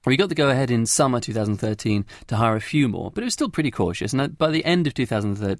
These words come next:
thirteen, there were still only ten of us. The rate of growth has, has increased over time. So at, at the moment, I, I would guess, I'd say we're hiring about two people a month at the moment.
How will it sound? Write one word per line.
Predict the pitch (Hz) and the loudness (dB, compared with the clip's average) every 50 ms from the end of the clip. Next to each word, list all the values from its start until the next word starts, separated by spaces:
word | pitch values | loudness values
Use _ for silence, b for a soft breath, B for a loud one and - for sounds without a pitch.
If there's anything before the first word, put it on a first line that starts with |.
| - | -6
thirteen, | - - 107 95 - - 98 98 | -4 -2 -2 -2 -2 -2 -4 -4
there | 104 120 | -4 -4
were | 135 | -4
still | - - 214 180 | -2 -2 -2 0
only | 151 127 113 | 0 -2 -4
ten | 107 - - 147 123 | -4 -4 -4 -4 -4
of | 98 - - | -4 -6 -10
us. | - - - - - _ _ _ _ _ _ _ _ _ _ _ _ _ _ _ _ _ | -14 -18 -20 -20 -20 _ _ _ _ _ _ _ _ _ _ _ _ _ _ _ _ _
The | - 135 | 0 0
rate | 131 139 151 160 147 127 - - - - - - - _ - | 2 2 2 2 2 2 0 -4 -8 -10 -10 -14 -18 _ -8
of | 113 104 | -8 -2
growth | - 127 110 107 107 | 0 2 2 2 0
has, | - 120 110 101 - | -2 -4 -4 -4 -2
has | - 110 104 101 | -4 -4 -4 -2
increased | 101 104 98 - 110 101 98 - - - - _ _ _ _ _ _ - | -2 -2 -2 -2 -4 -4 -4 -6 -10 -14 -16 _ _ _ _ _ _ -4
over | - 98 98 98 | -2 0 0 -2
time. | - - - 107 101 92 90 92 | -2 -2 -2 0 0 0 -2 -4
So | - - 104 98 98 101 107 101 - - | -4 -2 -2 0 0 -2 -4 -6 -6 -6
at, | - 107 - - | -6 -8 -6 -6
at | - - 107 | -6 -4 -2
the | 120 | 0
moment, | 123 123 117 113 110 101 | 2 2 2 2 0 0
I, | 101 104 - | -2 -4 -4
I | - 107 107 | -2 -2 -2
would | 104 110 104 | -2 -2 -2
guess, | - 117 107 - - - - - _ _ _ _ _ _ _ _ _ - | -4 -4 -4 -4 -6 -8 -8 -12 _ _ _ _ _ _ _ _ _ -4
I'd | 117 - | -2 0
say | - 120 | 0 0
we're | 117 113 117 107 | 2 0 0 -2
hiring | 98 113 113 107 104 101 104 101 101 101 104 104 - _ _ _ _ _ _ _ _ _ _ _ _ _ _ _ | 0 0 0 2 2 2 0 0 0 -2 -4 -6 -12 _ _ _ _ _ _ _ _ _ _ _ _ _ _ _
about | - 101 92 - | -2 -2 -2 -2
two | - 123 - | -4 -4 -2
people | - 107 101 - 107 | -4 -4 -4 -2 -2
a | 101 | 0
month | 104 101 95 95 - - - | 0 0 0 -2 -6 -10 -16
at | - - | -10 -6
the | - | -4
moment. | 101 98 95 98 - - - - | -2 -2 -2 -4 -6 -8 -12 -14